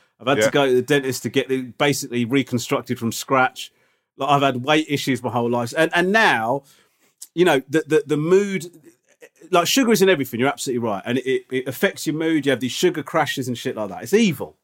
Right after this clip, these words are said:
Speaker 1: It's horrendous. And we eat too much of it,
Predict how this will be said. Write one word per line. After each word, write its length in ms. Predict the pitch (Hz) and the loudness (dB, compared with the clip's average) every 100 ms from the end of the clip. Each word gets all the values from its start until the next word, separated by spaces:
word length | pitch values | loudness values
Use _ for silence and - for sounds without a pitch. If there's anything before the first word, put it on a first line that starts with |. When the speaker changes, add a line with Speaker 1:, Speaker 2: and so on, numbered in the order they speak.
| _ | _
Speaker 1:
It's 160 | _ - | _ -6
horrendous. 580 | 156 170 131 90 85 - _ _ | 2 4 4 -2 -20 -20 _ _
And 140 | 120 139 | -4 2
we 120 | 214 | 2
eat 120 | 208 | 2
too 160 | - 160 | -2 2
much 260 | 151 - | 2 -2
of 80 | 139 | -2
it, 240 | 135 127 | 0 0